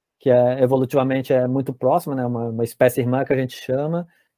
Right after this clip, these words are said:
e daí você tem que estudar aquele bicho da Colômbia pra ver o quanto ele é diferente das populações do, do Brasil. Então, você tem que ir num museu que tenha material preservado, taxidermizado, daquelas populações dos outros países.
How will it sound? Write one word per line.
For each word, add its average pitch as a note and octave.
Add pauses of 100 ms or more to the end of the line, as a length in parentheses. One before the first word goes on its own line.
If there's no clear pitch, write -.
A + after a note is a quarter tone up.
(140)
e C3
daí B2
você C3
tem C#3
que C3
estudar C#3
aquele D3
bicho C#3+
da D3
Colômbia D#3
pra E3
ver D3
o D#3
quanto D#3
ele D#3
é D3
diferente C#3+
das D3+
populações D3 (420)
do, C#3
do C#3
Brasil. C#3 (420)
Então, A#2
você A2+
tem C3
que D3+
ir D3
num D#3
museu D3+
que E3+
tenha F3
material E3+
preservado, D#3
taxidermizado, D3 (440)
daquelas C3+
populações C#3+
dos C#3
outros C#3+
países. D#3